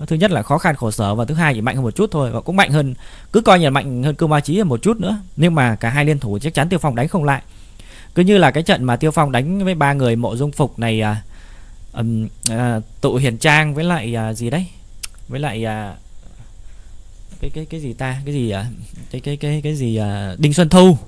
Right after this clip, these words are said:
À, đúng rồi, Đinh Xuân Thu. Thì có nghĩa là chỉ cần, à, lúc đầu thì có nghĩa là Tiêu Phong dựa vào sức lực cương mãnh của Hàng Long Thập Bát Trưởng thì đẩy lui được thôi, nhưng đánh, càng đánh về sau thì chắc chắn sẽ thua. Chỉ cần đấu với Mộ Dung Phục với lại, à,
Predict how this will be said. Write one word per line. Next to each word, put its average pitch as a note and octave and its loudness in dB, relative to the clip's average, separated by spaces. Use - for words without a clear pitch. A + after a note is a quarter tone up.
À, A#2+ 4
đúng B2 4
rồi, E3 4
Đinh C3+ 2
Xuân C#3 2
Thu. C#3+ 4
Thì C3+ 2
có B2+ 4
nghĩa F3+ 4
là C3 6
chỉ A#2 2
cần, A2+ 2
à, A2+ 2
lúc G3 2
đầu D#3+ 6
thì B2+ 2
có C3 0
nghĩa G3 2
là B2+ 2
Tiêu D3 -2
Phong D3 -2
dựa C3 -2
vào A2+ -2
sức F3+ -4
lực D#3 2
cương C#3 0
mãnh E3 -2
của F3 -2
Hàng B2 0
Long B2+ 0
Thập B2+ -4
Bát C3+ -2
Trưởng A2 0
thì A2+ -2
đẩy G#2 0
lui C#3 4
được B2 0
thôi, C#3+ 2
nhưng B2+ -2
đánh, A#2+ 0
càng A#2+ 0
đánh C3 0
về D#3 2
sau B2+ 4
thì A#2 0
chắc D3 -4
chắn C3+ 0
sẽ D#3+ 0
thua. C#3+ 6
Chỉ A#2+ 0
cần A#2+ 4
đấu E3 4
với F#3 2
Mộ C#3 2
Dung C#3 2
Phục B2+ -2
với C#3+ 2
lại, A#2 0
à, G#2 -2